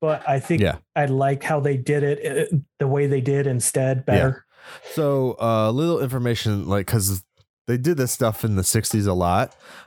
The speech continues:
Speaker 2: Um, the pilot for Star Trek also, um, the original series, what they, they shot that,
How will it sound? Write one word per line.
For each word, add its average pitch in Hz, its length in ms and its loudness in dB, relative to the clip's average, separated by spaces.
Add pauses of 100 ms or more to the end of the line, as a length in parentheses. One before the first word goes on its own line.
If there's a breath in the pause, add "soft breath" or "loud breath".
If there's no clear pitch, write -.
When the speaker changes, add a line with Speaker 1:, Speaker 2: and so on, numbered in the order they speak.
Speaker 2:
Um, 95 420 0
the 110 440 0
pilot 160 560 -2
for 113 840 0
Star - 340 -2
Trek 95 320 0
also, 90 560 -2 (420 loud breath)
um, 98 320 0
the 110 100 2
original 104 380 0
series, 101 720 0
what 117 300 -2
they, 123 160 0
they 107 240 0
shot 165 320 -2
that, 98 380 0